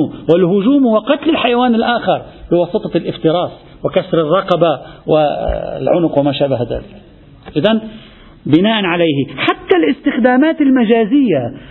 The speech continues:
التي رأينا أن كلمة سبع تستخدم فيها وذكرها اللغويون كلها تشترك في صفة الهجوم. لاحظوا معي مثلًا:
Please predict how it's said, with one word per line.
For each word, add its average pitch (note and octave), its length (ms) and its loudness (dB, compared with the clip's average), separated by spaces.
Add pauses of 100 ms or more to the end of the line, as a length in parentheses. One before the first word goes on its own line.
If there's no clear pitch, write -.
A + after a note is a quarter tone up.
(160)
التي A#3 260 2
رأينا A#3+ 440 2
أن G3+ 160 2
كلمة G3+ 360 0 (100)
سبع E3 300 -2 (360)
تستخدم G#3 520 0
فيها G3+ 380 2
وذكرها G3+ 500 0
اللغويون G#3+ 500 2
كلها F#4 600 2
تشترك A#3+ 580 0
في G#3+ 160 0
صفة G#3+ 300 -2 (640)
الهجوم. C#3+ 460 2 (340)
لاحظوا F#3 360 2
معي D#3+ 260 2
مثلًا: D#3+ 380 0